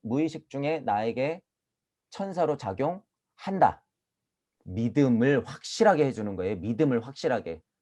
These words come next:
누구? 너하고. 너 지금 육신 덩어리 있지? 근데 진짜 가보니까 무에 진짜 너가 있더라.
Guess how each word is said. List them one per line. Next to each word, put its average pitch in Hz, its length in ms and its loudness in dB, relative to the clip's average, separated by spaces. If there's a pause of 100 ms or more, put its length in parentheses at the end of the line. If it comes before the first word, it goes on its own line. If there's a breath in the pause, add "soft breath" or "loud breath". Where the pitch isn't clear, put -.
(140)
누구? 104 440 -4 (680)
너하고. 107 840 2 (600)
너 135 220 4
지금 135 200 -4
육신 143 280 -4
덩어리 131 340 -2
있지? 135 480 -4 (320)
근데 107 480 -4 (260)
진짜 117 580 -6
가보니까 95 540 -8
무에 92 380 -6
진짜 98 420 -6
너가 98 240 -2
있더라. 87 640 -6